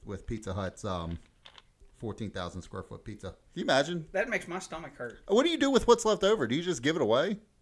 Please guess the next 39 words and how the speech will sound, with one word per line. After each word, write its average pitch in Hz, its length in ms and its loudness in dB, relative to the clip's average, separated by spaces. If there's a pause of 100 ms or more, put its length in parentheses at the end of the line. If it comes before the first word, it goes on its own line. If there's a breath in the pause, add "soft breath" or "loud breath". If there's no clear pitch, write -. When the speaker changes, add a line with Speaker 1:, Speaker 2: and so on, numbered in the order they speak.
(140)
Speaker 2:
You're 233 120 -12
gonna 359 220 0
have 370 160 -2
to. 151 380 -4 (760)
Well, 226 100 -6
I 240 40 -4
mean, 247 200 -6
you 302 140 -6
don't, 359 200 -4
you 370 120 0
can't 311 280 -2
throw 202 200 2
away 180 220 4
fourteen 180 480 0
thousand 165 360 0
Speaker 1:
<laughs> 139 60 0
Speaker 2:
square 175 240 2
feet 175 220 -6
of 151 100 -20
pizza. 156 400 -10 (160)
And 175 320 2
I, 202 260 -2
I 254 100 2
don't, 196 300 -6 (220)
I 240 160 4
don't 254 180 -4
care 170 200 0
who 185 80 0
you 208 240 -4
are. 131 120 -2
You 254 200 -6
ain't 240 180 -2
eating 339 260 -4
fourteen 160 420 -6
thousand 156 320 2
square 156 260 -4
foot 165 160 -10
of 156 100 -18
pizza. 147 360 -12